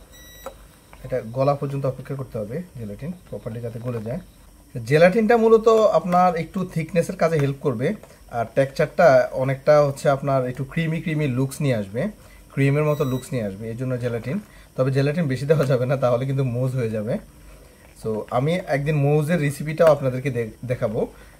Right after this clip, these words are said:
আহ, কীভাবে ম্যাঙ্গো মুজ তৈরি করবেন, কীভাবে ম্যাঙ্গো পেন-, আহ, পেনা কোটা তৈরি করবেন, এই সবগুলো রেসিপি আমি আপনাদেরকে দেখাবো।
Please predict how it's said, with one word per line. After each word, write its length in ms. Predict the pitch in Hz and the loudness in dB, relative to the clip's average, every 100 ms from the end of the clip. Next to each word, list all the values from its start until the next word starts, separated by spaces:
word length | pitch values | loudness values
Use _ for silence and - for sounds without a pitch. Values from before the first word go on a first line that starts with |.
| - | -16
আহ, 220 | 107 113 113 | -10 -8 -6
কীভাবে 320 | 127 127 139 | 0 2 2
ম্যাঙ্গো 320 | 127 127 131 | 0 0 0
মুজ 240 | 135 135 139 | 2 2 0
তৈরি 180 | 156 131 | -2 -2
করবেন, 340 | 131 120 120 117 | -4 -6 -6 -6
কীভাবে 440 | 135 120 127 127 | -2 2 2 0
ম্যাঙ্গো 400 | 113 127 131 147 | -4 -4 0 -2
পেন-, 240 | 139 139 | 0 -2
আহ, 800 | 131 - - - - - 117 117 110 | -4 -12 -18 -20 -20 -12 -8 -8 -4
পেনা 180 | 143 131 | -2 0
কোটা 280 | 143 143 143 | 0 2 2
তৈরি 180 | 147 | 0
করবেন, 320 | 110 113 107 110 | -2 -4 -6 -4
এই 160 | 127 | -6
সবগুলো 460 | 127 151 156 170 175 | -2 -2 -2 -4 -2
রেসিপি 340 | 143 147 143 | -2 -2 2
আমি 180 | 135 135 | 2 2
আপনাদেরকে 360 | 127 117 113 117 | -2 -4 -6 -4
দেখাবো। 380 | 107 107 120 | -4 -4 -6